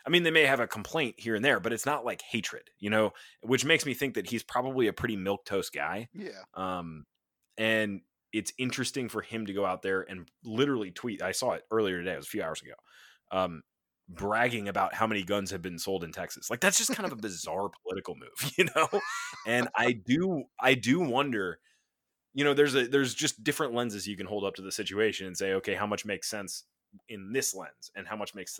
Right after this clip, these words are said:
Speaker 1: sense in this lens?" And I do wonder if that's a little bit of a flex against the feds, um, and saying, "Hey, like, there's a lot of guns here." And I, I, that may be very wishful thinking from my end, but,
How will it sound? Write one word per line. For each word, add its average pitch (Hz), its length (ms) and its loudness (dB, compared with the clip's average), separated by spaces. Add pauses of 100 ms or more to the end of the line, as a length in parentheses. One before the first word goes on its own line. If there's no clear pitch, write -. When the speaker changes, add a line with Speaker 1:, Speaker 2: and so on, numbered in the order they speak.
Speaker 1:
sense 87 300 -14
in 87 80 -14
this 117 180 -6
lens?" 76 340 -16 (640)
And 110 180 -2
I 107 120 0
do 120 260 -4
wonder 139 320 2
if 90 80 -6
that's 110 200 0
a 107 40 -2
little 104 380 -2
bit 110 140 0
of 92 80 -4
a 90 80 -8
flex 120 560 -2
against 101 340 -6
the 87 60 -16
feds, 92 540 -2 (840)
um, 92 500 -2 (1120)
and 101 300 -2
saying, 104 300 0
"Hey, 107 340 2
like, 95 440 -4 (1160)
there's 107 180 2
a 117 60 2
lot 104 180 2
of 82 80 -12
guns 101 280 -4
here." - 200 -14
And 127 140 6
I, 139 300 6
I, - 40 0
that 139 280 4
may 143 120 6
be 123 140 0
very 101 640 0
wishful 95 380 -2
thinking 92 360 -6
from 80 340 -14 (120)
my 101 260 0
end, 71 320 -14
but, 92 200 -4